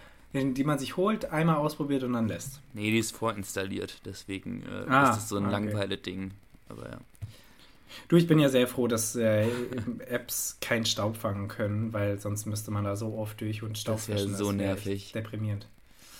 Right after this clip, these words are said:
Speaker 1: Ähm, das finde ich übrigens ist die philosophischste Aussage des Tages. Warum bin ich heute so,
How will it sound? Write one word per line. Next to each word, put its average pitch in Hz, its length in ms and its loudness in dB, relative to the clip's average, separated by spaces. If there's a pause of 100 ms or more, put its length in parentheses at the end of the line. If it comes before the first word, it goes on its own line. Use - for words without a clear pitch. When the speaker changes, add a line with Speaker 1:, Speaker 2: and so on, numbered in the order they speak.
(300)
Speaker 1:
Ähm, 107 480 4 (400)
das 107 180 -8
finde 117 200 0
ich 110 100 -2
übrigens 110 360 -2
ist - 140 -6
die 107 80 -2
philosophischste 107 800 -2
Aussage 101 440 -2
des 98 160 -6
Tages. 101 220 -2 (180)
Warum 190 220 10
bin 233 100 8
ich 226 120 4
heute 202 220 6
so, 190 160 2